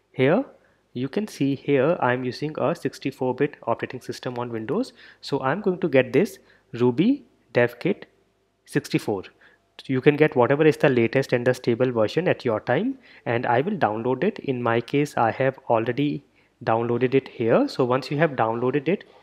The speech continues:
you can run the installer. So this is step number two we have done. We have downloaded Ruby installer and now we are running the installer.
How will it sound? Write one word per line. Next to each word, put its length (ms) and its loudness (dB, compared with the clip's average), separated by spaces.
you 120 -2
can 180 0
run 180 2
the 80 0
installer. 680 -2
So 220 -4
this 220 -4
is 240 -2
step 320 -4
number 520 4
two 80 0
we 160 0
have 180 0
done. 240 0
We 100 -2
have 140 -2
downloaded 560 0
Ruby 200 0
installer 440 -2
and 140 -2
now 160 0
we 180 -2
are 140 2
running 300 0
the 240 0
installer. 540 0